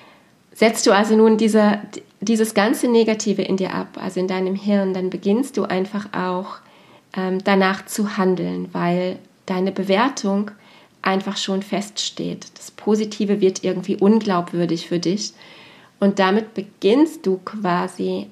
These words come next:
den Lauf der Dinge anzuziehen. So lange, bis du es merkst und bereit bist, also die Entscheidung triffst, das zu unterbrechen.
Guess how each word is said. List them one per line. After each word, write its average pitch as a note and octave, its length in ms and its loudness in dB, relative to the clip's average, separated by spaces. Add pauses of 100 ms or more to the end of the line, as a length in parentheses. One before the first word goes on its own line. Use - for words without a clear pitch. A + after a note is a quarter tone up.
(120)
den F#3 180 0
Lauf F#3+ 500 0
der G#3 220 2
Dinge F#3 540 0
anzuziehen. F#3+ 1040 -6 (380)
So C#4 180 4
lange, G3+ 500 0 (480)
bis G#3+ 180 0
du G#3+ 100 -4
es - 240 -6
merkst F#3 600 2
und F#3 200 -8
bereit G3 640 0
bist, - 340 -6
also E3+ 220 -2
die - 180 -12
Entscheidung A#3 680 0
triffst, - 560 -6
das F3 280 -6
zu - 100 -8
unterbrechen. F3 800 -8